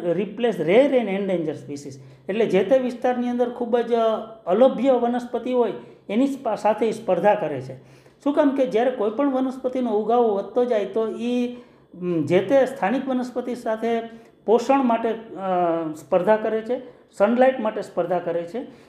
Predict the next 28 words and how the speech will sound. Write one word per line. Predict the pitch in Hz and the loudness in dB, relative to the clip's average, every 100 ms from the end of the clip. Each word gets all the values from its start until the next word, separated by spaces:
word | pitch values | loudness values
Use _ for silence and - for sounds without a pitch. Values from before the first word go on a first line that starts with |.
| - 190 | -8 -4
અને | 190 190 185 170 202 | 0 2 2 0 -2
એને | 233 | 0
કારણે | 254 247 240 233 226 | 4 4 4 2 2
એવું | 233 226 | 0 0
થાય | 202 196 | -2 -2
છે | 202 | -4
કે | 190 | -4
ઈ | 240 | -2
વનસ્પતિ | 240 247 247 226 226 | -2 -2 -4 -6 -2
જો | 233 226 | 2 2
બહુ | 190 220 226 | 2 2 2
જ | |
વધારે | 156 156 226 | 0 2 2
પડતું | 240 240 202 170 | 2 -2 -4 -4
જમીનમાંથી | 202 220 214 208 | -2 -2 -2 -4
પોષણ | 214 196 196 226 | -6 -8 -8 -6
લઈ | 220 247 | 0 0
લે | 214 156 - - - _ | 0 -4 -6 -14 -20 _
તો | 208 | 0
જે | 196 214 208 165 | 4 4 6 4
રેર | 147 185 254 240 | 4 6 6 4
અને | 247 233 196 | 0 -2 -2
એન્ડેન્જર | 220 240 240 | 0 0 -2
સ્પીસીસ | 254 240 226 254 208 | -4 -6 -8 -8 0
હોય | 247 | 0
જે | 160 180 | 2 0
તે | 190 | 0
વિસ્તારની | 170 170 - 151 147 | -4 -6 -4 -4 -6